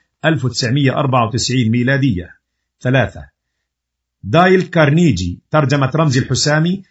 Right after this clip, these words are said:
دع القلق وابدأ الحياة، الدار العربية للعلوم، القاهرة،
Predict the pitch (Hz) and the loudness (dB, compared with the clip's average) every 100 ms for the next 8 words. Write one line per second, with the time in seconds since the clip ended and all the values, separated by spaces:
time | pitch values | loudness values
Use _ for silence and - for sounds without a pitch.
0 | _ 117 127 135 123 185 143 139 117 - | _ -2 0 0 0 0 0 0 -4 -4
1 | 113 135 131 135 127 90 120 143 95 - | -4 -2 -2 -2 -2 -2 -2 0 -2 -6
2 | _ _ 101 120 127 117 117 120 139 131 | _ _ -6 0 0 0 0 -2 0 0
3 | 120 101 110 147 131 131 113 127 113 143 | 0 -2 -2 -2 -2 -2 -4 -2 0 0
4 | 165 | -2